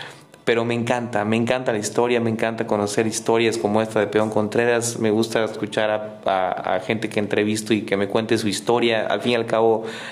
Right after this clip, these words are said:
las canciones, todo son historias, ¿no? Todo es historia, si lo vemos desde, desde alguna perspectiva, la medicina, la, el derecho, las leyes, eh, la mercadotecnia, todo tiene historia y todo a través de la historia se comprende mejor. Y a mí me maravilla. Entonces...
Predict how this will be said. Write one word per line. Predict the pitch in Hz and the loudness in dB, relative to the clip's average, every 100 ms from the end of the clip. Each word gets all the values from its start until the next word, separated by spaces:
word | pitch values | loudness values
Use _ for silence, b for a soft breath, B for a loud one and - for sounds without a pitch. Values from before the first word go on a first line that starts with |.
| - | -2
las | 113 110 | -2 0
canciones, | 110 110 110 131 131 127 | -2 -2 0 2 0 0
todo | 170 175 | 2 2
son | - 131 | 2 0
historias, | 113 117 104 95 98 | 0 2 2 0 0
¿no? | 113 | -2
Todo | 117 160 165 | 0 2 2
es | - - | 0 -2
historia, | - 117 107 101 | 0 0 2 0
si | 101 | 2
lo | 104 | 4
vemos | 104 110 104 | 4 4 2
desde, | 101 95 - | 0 0 -2
desde | 104 101 | 0 0
alguna | 104 107 107 | 0 0 -2
perspectiva, | 101 - 98 110 110 | -4 -4 -4 0 2
la | 104 | 2
medicina, | 101 98 98 - 113 107 | 0 -4 -4 -2 0 0
la, | 101 95 95 B B B B | 0 0 -2 B B B B
el | 113 | 0
derecho, | 110 107 120 117 107 | 2 2 2 0 2
las | 98 101 | 2 2
leyes, | 110 113 113 104 101 | 2 2 2 2 0
eh, | 95 92 95 95 95 | 0 0 -2 -4 -2
la | 92 92 | -2 0
mercadotecnia, | 98 - 101 98 98 113 123 117 120 | -2 -2 -2 -2 -2 -2 0 0 0
todo | 143 143 | 0 0
tiene | 131 | 0
historia | 120 - - 113 110 | 0 0 0 2 2
y | 104 | 2
todo | 113 123 | 4 2
a | 120 | 2
través | 110 107 131 | 0 2 2
de | 156 | 4
la | 135 | 2
historia | 113 113 117 117 | 0 0 2 2
se | 117 113 | 0 -2
comprende | 110 107 123 123 | -2 0 2 2
mejor. | 110 98 107 101 B B B B B B | -2 2 2 2 B B B B B B
Y | 127 | 2
a | 131 | 2
mí | 151 143 | 2 0
me | 120 | 2
maravilla. | 107 95 98 101 | 2 0 0 -2
Entonces... | 104 139 139 160 160 | 0 2 2 2 0